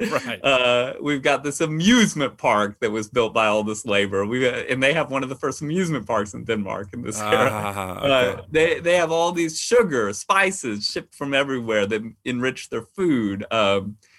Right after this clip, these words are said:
Speaker 2: and it, it, it's that lifestyle. So <laughs> I, I don't think, um, when people say, like, Gnosticism, I don't think that they are really meaning that, right? They're not meaning, uh,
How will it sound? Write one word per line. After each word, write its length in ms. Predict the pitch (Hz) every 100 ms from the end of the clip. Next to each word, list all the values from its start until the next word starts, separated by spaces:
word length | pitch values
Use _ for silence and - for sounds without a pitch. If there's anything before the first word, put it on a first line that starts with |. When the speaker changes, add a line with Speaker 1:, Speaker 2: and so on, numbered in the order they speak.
| _ _
Speaker 2:
and 440 | 139 139 135 131 120 - _ _
it, 160 | 143 147 151
it, 120 | 156 -
it's 200 | 156 -
that 240 | 160 151 113
lifestyle. 680 | 143 220 233 - 131 120
So 240 | 117 170 156 - _
<laughs> 240 | _ _ -
I, 220 | - -
I 120 | 220 220
don't 260 | 262 208
think, 460 | 220 202 170 - - _ _ _ -
um, 320 | 151 143 131
when 140 | 170 190
people 260 | 311 214
say, 280 | - 190 185
like, 420 | 151 120 117 - - _ _ _ _ _ -
Gnosticism, 920 | 139 143 156 170 - 139 131 120 120
I 120 | 101
don't 280 | 175 247 247 _ _
think 240 | - 240 233
that 140 | 185
they 140 | 165 151
are 100 | 147
really 300 | 156 156 143
meaning 400 | 139 127 113 110
that, 440 | 143 123 - - -
right? 260 | 127 110 104
They're 120 | 139
not 300 | 165 156 135
meaning, 580 | 143 143 131 120 113 113 _ _ -
uh, 320 | 117 107